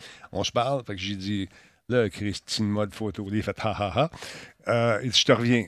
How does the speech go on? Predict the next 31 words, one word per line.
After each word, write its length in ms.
Fait 140
que, 100
euh, 300
il 80
a, 180
il 60
est 120
allé 140
voir 240
la 140
fille 240
qui 100
avait 160
conçu 340
ça, 200
puis 120
il 40
a 20
dit, « 160
On 120
peut-tu 240
l'enlever ? » 400
Elle 80
dit, « 160
Non, 240
c'est 120
une 140
des 140
forces 320
du 160
jeu. » 200